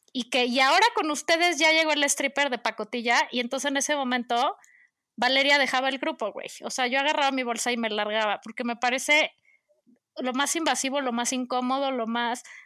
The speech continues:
o sea, guácala, no, no es lo mío. Ahora, el día que vaya a Nueva York con Adaiva y me lleve a ese strip club, a lo mejor cambio de opinión.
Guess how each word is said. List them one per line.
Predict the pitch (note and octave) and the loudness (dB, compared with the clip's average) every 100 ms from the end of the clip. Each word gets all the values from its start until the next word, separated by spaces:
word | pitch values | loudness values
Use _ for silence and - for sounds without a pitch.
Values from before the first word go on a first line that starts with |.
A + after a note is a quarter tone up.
| _ | _
o | - | -6
sea, | - B3+ | -2 0
guácala, | C4 A#3+ G3 D#3 - | 0 -2 -4 -6 -10
no, | - G#3+ _ _ _ _ _ - | -10 -12 _ _ _ _ _ -4
no | C4+ | -2
es | D4+ | 0
lo | D#4+ | 0
mío. | D4+ B3 - _ _ _ _ _ - - | 0 -2 -4 _ _ _ _ _ -20 -8
Ahora, | - C#4+ C4+ - - - - | 2 4 4 2 -8 -18 -2
el | C4 D4 | 0 4
día | E4+ F4 | 4 4
que | G4 | 6
vaya | F#4+ F#4+ | 6 6
a | |
Nueva | F4 D4 | 6 6
York | C#4 D4 | 6 4
con | D4+ | 2
Adaiva | C#4+ C#4 C4+ C4+ | 4 4 4 4
y | |
me | B3+ A#3 | 2 2
lleve | B3 B3+ C4+ | 2 4 6
a | C4+ | 6
ese | B3 C#4 | 4 0
strip | C#4 D#4+ D#4 | 0 0 -2
club, | - B3+ C4 | 0 0 0
a | B3+ C4 | 2 4
lo | B3+ | 4
mejor | B3 A#3+ - - C#4+ C#4 C#4+ C#4+ | 2 0 0 2 4 6 2 2
cambio | B3+ B3 A#3+ | 2 2 0
de | A#3 | 0
opinión. | A#3+ D#4+ E4 | 2 2 2